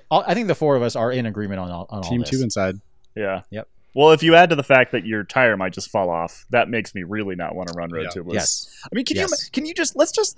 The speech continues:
Speaker 3: like, quick thought experiment. Like, what if, what if the bike industry was like, "Well, so we can't really decide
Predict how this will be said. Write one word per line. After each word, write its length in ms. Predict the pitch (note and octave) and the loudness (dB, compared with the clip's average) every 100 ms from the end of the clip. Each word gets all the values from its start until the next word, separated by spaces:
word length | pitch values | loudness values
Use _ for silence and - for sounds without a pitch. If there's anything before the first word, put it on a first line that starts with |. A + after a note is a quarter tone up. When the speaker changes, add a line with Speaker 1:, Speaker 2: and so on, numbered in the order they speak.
| - - | -16 -10
Speaker 3:
like, 220 | A3 - _ _ - | -10 -10 _ _ -6
quick 180 | - - | -4 0
thought 200 | - G#2 | 2 2
experiment. 440 | - - A2 D3 | 2 -2 -2 -2
Like, 140 | - F3 | -4 2
what 200 | A#3 C4 | 6 6
if, 220 | B3+ - - - - | 6 0 -18 -20 -6
what 160 | F#3+ B3 | 2 4
if 320 | C4 - - - _ - _ _ - - | 4 0 -16 -20 _ -20 _ _ -20 -6
the 100 | D3+ | 6
bike 280 | D#3+ D#3 D#3 | 8 8 4
industry 400 | C3 A#2 C3 A#2+ | 0 -2 -2 -2
was 200 | A#2 A#2+ | -2 0
like, 200 | A#2+ A#2 | 0 2
"Well, 500 | F3 G#3+ G#3 G#3 - - - - - - | 4 6 6 4 -2 -20 -20 -20 -20 -20
so 880 | - - - F#3+ F#3 F3+ F3 F3 E3 - - - | -8 -4 2 4 6 8 8 6 2 -6 -20 -14
we 60 | C#3 | -10
can't 380 | - A3 G#3+ - | -4 -2 -4 -2
really 240 | F3 F3 | 0 2
decide 800 | D3+ - C#3 B2 A#2 A2+ A2+ | 2 2 4 6 6 6 2